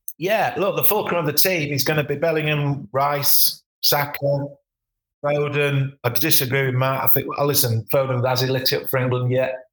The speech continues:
He's flirted with it, hasn't he? He's not put in a world-class performance yet, probably, for England, but we know how good he is. It's only a matter of time, I think, before he, he does the business for England. He's such a good player. He can play anywhere on the front three, really. So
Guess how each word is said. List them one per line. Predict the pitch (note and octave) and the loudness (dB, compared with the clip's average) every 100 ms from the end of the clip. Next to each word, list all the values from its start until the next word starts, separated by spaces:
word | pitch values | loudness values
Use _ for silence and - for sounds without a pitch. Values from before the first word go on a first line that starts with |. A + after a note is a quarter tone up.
| _ _ _ _ | _ _ _ _
He's | A#2+ - | -2 0
flirted | D3 C#3 C3 B2 | 2 0 0 -2
with | A#2+ | 0
it, | B2+ | 0
hasn't | B2+ B2+ | 2 0
he? | |
He's | A2 | 0
not | A#2+ A#2+ - - - | 0 0 -2 -10 -4
put | C3 | -2
in | A#2+ | 0
a | G#2+ | -2
world-class | A#2+ A#2 - A2 | 0 0 0 -2
performance | A2 - A#2 A2 - | -2 0 0 0 -2
yet, | G2+ | -2
probably, | - G#2 G2+ | 0 -2 0
for | A2+ | -2
England, | G#2+ G#2 G#2+ | -2 -2 -2
but | G#2+ G2+ | -2 -2
we | G#2+ | -2
know | G#2 | 0
how | G2 F#2+ | 0 0
good | G2 | -2
he | G2 G2 | -2 0
is. | G2 - - _ _ _ - | 2 0 -2 _ _ _ -6
It's | - | 0
only | A2 G2+ | 0 2
a | |
matter | F#2+ E2 | 0 -2
of | F2+ | -2
time, | G2+ G2+ F#2+ | -2 0 0
I | |
think, | - G2+ | 0 -2
before | G2+ - G2+ G2+ | -2 -2 -2 0
he, | G2 G2 _ _ _ _ _ _ _ | -4 -6 _ _ _ _ _ _ _
he | A2 | -4
does | A2+ G#2+ | 0 0
the | |
business | G#2 G#2+ G#2+ G2 | 0 0 2 2
for | - G#2 | 2 2
England. | G#2+ G2 F#2+ F2+ - | 2 0 0 -4 -6
He's | G2 - | 2 2
such | F#2 F#2+ | 4 0
a | |
good | G2 G2 | -2 -4
player. | - G2 F#2+ F#2+ | -2 0 0 -2
He | |
can | - G2+ | -2 -4
play | - G2 G2+ | -2 -2 0
anywhere | G2+ G2+ G2+ | 0 0 0
on | G2+ | 0
the | G2+ | -2
front | - G#2 G2+ | -2 -4 -2
three, | - G2+ G2+ | -2 0 0
really. | G2+ G2 G2 | 0 0 0
So | F#2+ A2 G2+ G2+ | 2 2 2 -2